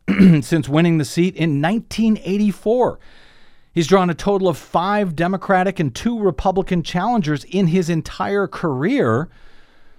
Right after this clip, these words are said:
And his thirty-point win in twenty eighteen over Bonton, that was his narrowest victory since nineteen eighty-six.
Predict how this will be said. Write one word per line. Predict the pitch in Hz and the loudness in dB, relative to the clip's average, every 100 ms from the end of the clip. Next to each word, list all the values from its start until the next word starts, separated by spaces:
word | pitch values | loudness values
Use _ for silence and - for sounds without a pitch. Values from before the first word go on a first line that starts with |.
| - _ - | -20 _ 0
And | 170 | 4
his | 165 - | 4 2
thirty-point | - 202 214 220 - 202 185 127 | -2 -2 0 -2 0 0 0 0
win | 143 175 208 233 | -2 2 2 2
in | 151 139 | 0 -4
twenty | - 180 175 | -2 0 0
eighteen | 160 139 - 190 262 277 | 0 -4 -4 -2 -2 -4
over | 147 147 | -4 -4
Bonton, | 123 143 214 233 294 | -4 -2 -2 -2 -2
that | 202 269 | -2 -2
was | 277 | -4
his | 190 143 | -4 -2
narrowest | 120 127 185 220 196 170 - | 0 0 0 0 0 -2 -6
victory | 123 185 - 196 165 165 170 - - _ | -6 -4 -4 -6 -2 -2 -4 -6 -18 _
since | - 196 190 - | -4 -2 0 0
nineteen | 180 226 - 196 202 | -2 -2 -2 0 0
eighty-six. | 160 170 165 143 277 302 - - - | 0 -2 -2 -6 -6 -4 -6 -10 -16